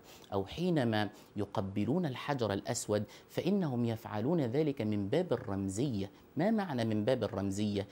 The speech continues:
من باب الرمزية معناها أن ما منا من أحد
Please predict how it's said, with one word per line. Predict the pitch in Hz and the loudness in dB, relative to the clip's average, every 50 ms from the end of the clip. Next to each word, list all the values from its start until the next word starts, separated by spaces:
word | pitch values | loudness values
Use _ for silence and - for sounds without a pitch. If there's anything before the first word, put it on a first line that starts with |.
| - - - - | -14 -18 -10 -6
من | 95 98 98 104 | -2 0 2 4
باب | 147 185 196 | 4 4 4
الرمزية | 190 175 165 151 139 127 147 208 214 196 170 - - | 2 2 4 2 2 2 2 0 0 0 0 0 0
معناها | 123 120 117 107 117 120 123 117 110 113 113 - - - - - 107 | -2 -2 -2 -2 -2 -2 0 0 0 -2 -2 -4 -6 -16 -12 -6 -2
أن | 104 104 104 107 104 | 0 0 2 2 2
ما | 107 131 185 | 2 2 2
منا | 208 202 180 170 170 160 143 | 2 2 2 2 2 2 2
من | 135 123 113 - - 135 | 2 0 0 -2 -2 -4
أحد | - - 107 104 101 113 110 113 | -4 -2 -2 0 2 2 0 0